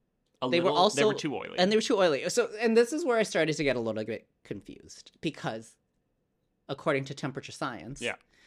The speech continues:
Speaker 2: um, with Rafa Cat, it was like, "Oh, if your oil's too hot, they will burn.
Speaker 1: Yeah.
Speaker 2: And if your oil's too cool, they'll be soggy." So imagine when it's both dark and soaked. I, I wonder if it's like,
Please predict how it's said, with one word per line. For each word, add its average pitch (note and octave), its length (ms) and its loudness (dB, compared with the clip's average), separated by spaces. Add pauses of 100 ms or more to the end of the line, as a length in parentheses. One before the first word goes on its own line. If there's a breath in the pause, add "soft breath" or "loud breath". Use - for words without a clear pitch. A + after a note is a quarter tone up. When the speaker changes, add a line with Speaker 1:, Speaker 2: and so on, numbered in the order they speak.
(240 soft breath)
Speaker 2:
um, A2+ 480 -6
with C3+ 140 -6
Rafa C#3 240 -2
Cat, A2 180 -4
it A2 40 -6
was A#2 160 -6
like, A2 180 -6 (280)
"Oh, D3 460 2 (1120)
if F3+ 200 -2
your F3 240 0
oil's G#3 300 6
too G#3+ 100 -2
hot, G#3 420 -2
they D3+ 80 -2
will B2+ 120 -4
burn. A#2 540 -8
Speaker 1:
Yeah. C3 140 -2 (120)
Speaker 2:
And D#3 80 -4
if C#3+ 80 -2
your D3+ 180 -2
oil's C#3+ 280 -2
too D3 140 -12
cool, A2 380 -6
they'll B2 220 -6
be B2 220 -16
soggy." B2 520 -6 (240 soft breath)
So G#3+ 160 4
imagine G#3+ 420 2
when G#3+ 140 -4
it's G3 140 -6
both D#3+ 380 -2
dark C#3+ 340 0
and C3+ 100 -6
soaked. D3+ 340 -2
I, F3+ 80 2
I F#3+ 100 2
wonder A#3 200 2
if C#4 60 -2
it's A#3 140 0
like, G3+ 160 -2